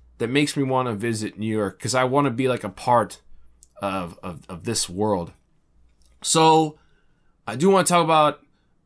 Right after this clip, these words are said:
a couple of the missed parts for me. Uh, the first one is the dog. They have, like, like, an American Bulldog or a Pit Bull, whatever the dog is.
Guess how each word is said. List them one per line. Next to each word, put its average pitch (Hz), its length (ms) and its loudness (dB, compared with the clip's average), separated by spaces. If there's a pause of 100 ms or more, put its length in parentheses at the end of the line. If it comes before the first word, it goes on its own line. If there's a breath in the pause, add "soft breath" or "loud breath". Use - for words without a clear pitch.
(140)
a - 320 -14
couple 165 440 0
of 139 60 2
the 127 80 0
missed 139 340 -2
parts 120 320 -2
for 101 100 -10
me. 85 320 -8
Uh, 90 320 -8 (120)
the - 100 -12
first 254 280 2
one 247 140 4
is 170 120 2
the 139 100 0
dog. 104 440 -4 (320 soft breath)
They 107 80 -4
have, 147 180 2
like, 139 120 0
like, 120 100 -4
an 113 60 -4
American 139 400 0
Bulldog 147 360 2
or 123 80 0
a - 40 2
Pit 156 220 -6
Bull, 139 200 0
whatever 127 240 0
the 120 80 -4
dog 113 280 -2
is. 107 200 -6